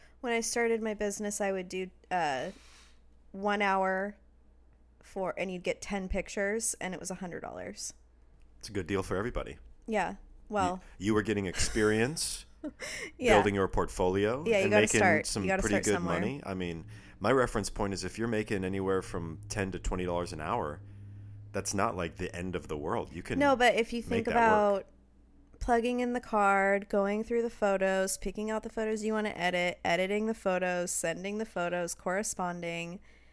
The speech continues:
Speaker 1: it, it adds up hourly, but it's still really good, especially if you're starting out.
Speaker 2: So I think the main purpose of this topic and why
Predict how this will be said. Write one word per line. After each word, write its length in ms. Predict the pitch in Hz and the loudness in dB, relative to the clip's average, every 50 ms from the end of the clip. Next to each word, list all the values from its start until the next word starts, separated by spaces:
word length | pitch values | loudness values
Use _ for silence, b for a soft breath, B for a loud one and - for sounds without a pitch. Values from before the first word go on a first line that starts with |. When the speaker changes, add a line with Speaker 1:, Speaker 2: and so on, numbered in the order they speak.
| b b b b b b b - - - - - | b b b b b b b -20 -20 -20 -6 -2
Speaker 1:
it, 180 | 131 - - - | 0 0 0 2
it 120 | - 196 | 4 6
adds 260 | 202 196 202 196 196 196 | 6 6 6 4 2 0
up 300 | 170 175 233 320 - - - - - - | 0 2 0 0 -2 -6 -14 -20 -6 0
hourly, 480 | 247 269 277 285 302 311 339 359 381 | 2 2 4 4 4 4 2 2 0
but 220 | 370 - 240 - - | 6 6 6 8 8
it's 160 | 220 - - | 4 6 4
still 300 | - - - 226 214 190 | 4 6 8 8 8 8
really 260 | 180 175 175 160 156 | 6 2 2 0 0
good, 400 | - 156 151 - - - 208 226 - - - - - - _ _ - - | 0 0 0 0 0 -4 -8 -12 -16 -20 -20 -20 -20 -20 _ _ -2 0
especially 380 | 220 220 - 226 202 - - 208 | 2 6 6 6 6 6 4 0
if 80 | 208 - | 0 0
you're 60 | 202 | -2
starting 320 | - - 185 175 160 151 143 | -2 -2 -2 -2 -2 -4 -6
out. 200 | 120 - 98 - - - - - | -8 -10 -10 -12 -18 -20 -20 -12
Speaker 2:
So 340 | - - - 123 104 92 - | -4 0 2 2 2 2 0
I 120 | - 120 123 | 0 -2 -2
think 360 | - - 220 233 233 - - | 0 0 0 -2 -2 -4 -4
the 140 | - 85 - - - - | -6 -6 -6 -8 -14 -12
main 340 | - 92 98 104 104 104 95 | -6 -4 -2 0 0 0 -2
purpose 440 | - - - 101 90 - 82 - - | -2 0 0 0 0 -2 -4 -6 -6
of 80 | 78 | -6
this 380 | 82 87 78 - - - - - - - - - - - | -8 -8 -8 -8 -8 -10 -12 -14 -18 -20 -20 -20 -18 -10
topic 560 | - - 101 95 98 - - - - - - | -4 -2 0 0 0 -2 -6 -8 -10 -14 -16
and 140 | - 87 85 | -14 -10 -6
why 380 | 85 85 82 82 78 76 - | -4 -4 -2 -2 -4 -6 -10